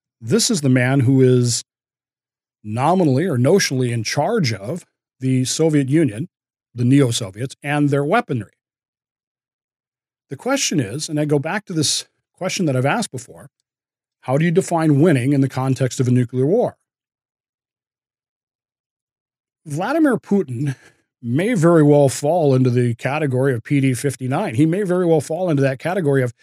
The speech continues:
he doesn't want, he, he doesn't mind necessarily using nuclear weapons, but he doesn't necessarily want to escalate it into a full exchange either. Well,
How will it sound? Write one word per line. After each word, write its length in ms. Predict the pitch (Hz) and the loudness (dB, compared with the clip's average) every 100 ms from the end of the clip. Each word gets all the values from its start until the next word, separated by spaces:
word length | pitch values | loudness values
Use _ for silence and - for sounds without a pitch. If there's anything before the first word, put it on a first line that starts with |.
| _ _ | _ _
he 80 | 147 | -2
doesn't 280 | 170 170 151 | -2 -2 -4
want, 260 | 151 131 | -4 -4
he, 180 | 131 151 | -4 -2
he 80 | 135 | 0
doesn't 260 | 151 170 127 | 0 -2 -2
mind 480 | 143 151 156 143 135 | 0 0 2 4 4
necessarily 560 | 135 143 - 139 123 | 2 -2 0 0 -2
using 560 | 101 139 269 262 180 131 | -4 0 0 2 2 2
nuclear 300 | 120 107 107 | 0 -4 -10
weapons, 300 | 113 123 156 _ _ _ | -8 -8 -10 _ _ _
but 60 | 190 | -6
he 60 | |
doesn't 200 | 220 190 | -4 -2
necessarily 320 | 202 160 175 160 | -2 0 2 2
want 160 | 147 | 2
to 60 | 135 | 0
escalate 340 | 151 - 131 | -4 -2 -2
it 80 | 139 | 2
into 160 | 139 139 | 2 2
a 40 | |
full 240 | 131 165 175 | 0 -6 -6
exchange 420 | - 208 208 190 | -6 -4 -2 2
either. 260 | 302 156 - _ _ _ _ _ _ _ _ _ _ _ _ _ _ | 2 0 -10 _ _ _ _ _ _ _ _ _ _ _ _ _ _
Well, 300 | - 87 156 | -20 -10 -10